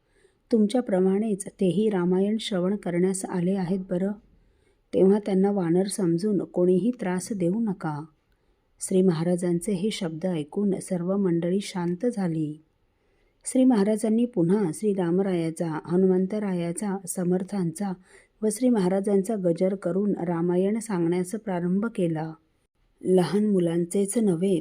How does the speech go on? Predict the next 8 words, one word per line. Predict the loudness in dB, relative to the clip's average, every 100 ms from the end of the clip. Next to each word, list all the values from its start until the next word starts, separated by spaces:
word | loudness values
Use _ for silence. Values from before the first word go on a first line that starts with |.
| 0
तर | 0
मोठ्या | 0 0 0
मंडळींचेही | 0 2 2 2 0 0 -2 -4 -2
लक्ष | -4 -4 -6
मधूनमधून | -2 -2 0 2 2 0 -2
त्या | -2 -4
वानराकडे | -4 -2 -2 -4 -6 -6
जात | -6 -6 -8